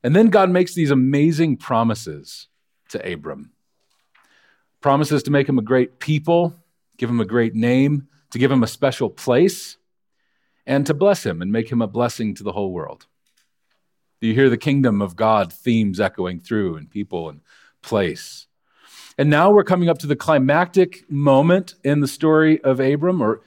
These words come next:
kind of the cl-, climactic few moments. There's about three episodes that are shattering, um, in our paradigms here that we're coming to. And in this scene, we're, we're gonna see Abram renamed to Abraham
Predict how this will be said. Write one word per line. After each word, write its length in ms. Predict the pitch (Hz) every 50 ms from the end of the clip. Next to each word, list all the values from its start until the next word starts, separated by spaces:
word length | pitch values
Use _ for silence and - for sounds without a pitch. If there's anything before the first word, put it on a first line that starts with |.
| _ _
kind 120 | - 143 135
of 80 | 123
the 100 | 117 117 -
cl-, 220 | - - - 139 -
climactic 580 | - - 143 120 123 123 131 131 - 117 -
few 320 | - - - 127 123 123 123
moments. 480 | 117 104 95 92 113 135 - - -
There's 160 | - 110 92
about 240 | 98 95 98 92 -
three 340 | - - - 127 127 120 117
episodes 580 | 110 110 - 113 - - 107 90 87 82 82 -
that 120 | 95 82
are 220 | 82 78 76 - _ _ _ _ _ _ _ _ _ _ _ _
shattering, 760 | - - - - 127 113 107 104 98 92 87 82 78 78 73 - _ _ _ _ _ _ _ _ _ _
um, 380 | - 92 87 85 80 78 82 78 -
in 80 | 110
our 140 | 95 92 87
paradigms 640 | 87 - 123 123 120 113 98 95 87 85 85 85 -
here 240 | 95 87 82 82
that 120 | 80 82 -
we're 100 | 85 82
coming 320 | - 120 113 107 101 92 -
to. 260 | - 87 82 80 78 _ _ - - - - -
And 100 | 143 147
in 100 | 151 151
this 220 | 156 208 220 -
scene, 280 | - 190 185 175 170 151
we're, 200 | 151 156 156 143
we're 160 | 147 139 127
gonna 220 | 117 147 165 180 165
see 260 | - - 180 160 147 143 143
Abram 400 | 139 135 139 135 131 127 123 123
renamed 760 | 131 143 151 147 131 123 123 127 143 175 196 214 208 - - _ _ _ _ _
to 180 | - 127 -
Abraham 540 | 113 120 120 147 139 143 139 147 175 208 208